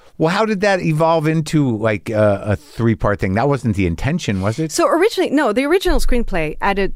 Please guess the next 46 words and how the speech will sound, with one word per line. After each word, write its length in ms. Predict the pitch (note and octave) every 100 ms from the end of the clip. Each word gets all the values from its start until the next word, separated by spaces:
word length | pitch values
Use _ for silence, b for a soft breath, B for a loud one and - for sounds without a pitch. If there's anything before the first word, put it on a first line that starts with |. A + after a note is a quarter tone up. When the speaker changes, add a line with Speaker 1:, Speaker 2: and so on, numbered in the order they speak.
| - -
Speaker 2:
c-, 80 | - - -
very 360 | G3 F#3+ B3 B3
strict 420 | - - A3 - -
end, 460 | G3 F3 E3 D#3+ A2+
Speaker 1:
Yeah. 300 | A2 E2+ D2
Speaker 2:
which 320 | A#3 - -
was 460 | C3 D#3+ F3 - - b b
that 180 | A3+ G#3
they 100 | G#3+
would 240 | G#3+ G3 -
part 340 | A3 A#3 - -
and 160 | F#3+
never 160 | F#3+ F3+
see 160 | -
each 160 | F3+ -
other 180 | D#3+ C#3
again. 260 | C#3 G#2+ F#3
That 180 | G3
was 340 | G#3 D#3+ - -
Richard's 500 | C3+ F#3+ - F#3 D3+
original 380 | D#3+ E3 D3+ A#2
Speaker 1:
Right. 200 | A2 -
Speaker 2:
screenplay. 120 | - - B B B B
And 480 | - A#3 A3+ A3+ G#3+
when 140 | G3+ A#3
I 100 | C#4+
was 200 | E4 G3+
involved, 480 | E3 E3+ E3 F3+ -
I 120 | F#3+
said, 300 | F#3+ - F#3+
"Listen, 380 | G3 G3+ F3 D3+ _ _ _ -
I'm 240 | B3 C4+
not 200 | A#3 -
the 60 | G#3
kind 220 | G3 F3+
of 60 |
person 320 | - F3+ F#3+ E3+
that 200 | E3+ -
would 140 | D#3+ -
have 140 | G3 -
sex 300 | F#3 E3+ F3
with 80 |
someone 320 | - E3+ E3 E3
if 180 | G3 G#3
I 100 | F#3
didn't 500 | D3 G3+ F#3+ F3+